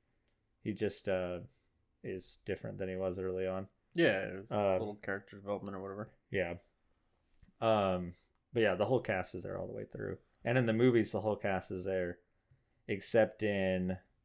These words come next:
Speaker 1: the first one, because the actor who played Lassiter, I think, had a stroke.
Speaker 2: Oh, shit. No kidding.
Speaker 1: Yeah. And the second one, he came back, and the storyline was basically that he had had a stroke, so he was able to act in it,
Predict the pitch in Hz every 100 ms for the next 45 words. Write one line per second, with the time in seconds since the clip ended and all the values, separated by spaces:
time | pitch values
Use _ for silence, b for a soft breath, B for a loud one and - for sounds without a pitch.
0 | _ _ _ _ _ _ _ _ 98 -
1 | - 110 117 - 98 90 85 87 90 85
2 | 92 92 92 95 90 92 87 95 90 87
3 | 87 85 - 92 92 92 - 98 95 98
4 | - 104 - 92 - - 98 214 - -
5 | _ _ _ _ _ - - 143 165 117
6 | - 151 147 - - 104 127 107 98 92
7 | 95 _ - 113 120 110 175 170 131 110
8 | - 117 104 110 104 95 - 101 92 90
9 | - - 110 98 92 90 90 - 95 -
10 | 90 87 98 98 85 85 87 90 - 98
11 | 95 - 107 90 90 87 87 80 87 85
12 | - 87 87